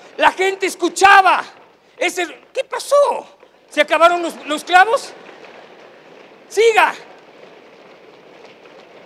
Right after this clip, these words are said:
La gente comenzaba, los enemigos sabían que el ejército romano estaba acercándose. Y el apóstol Pablo dice: "Calzaos del evangelio de la paz".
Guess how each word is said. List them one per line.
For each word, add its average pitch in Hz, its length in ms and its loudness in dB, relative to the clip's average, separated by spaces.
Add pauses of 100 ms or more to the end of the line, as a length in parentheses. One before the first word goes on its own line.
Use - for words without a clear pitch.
(180)
La 320 120 0
gente 415 420 -6
comenzaba, 349 540 -6 (140)
los 330 180 -6
enemigos 359 560 -4
sabían 381 640 -2
que 370 80 -4
el 349 100 -4
ejército 381 520 -4
romano 359 340 0
estaba 381 300 2
acercándose. 349 840 -6 (920)
Y 339 100 2
el 349 60 4
apóstol 370 460 0
Pablo 392 280 4
dice: 381 360 -4 (460)
"Calzaos 440 680 4
del 370 160 -2
evangelio 403 640 0
de 359 120 -2
la 339 120 0
paz". 427 600 -4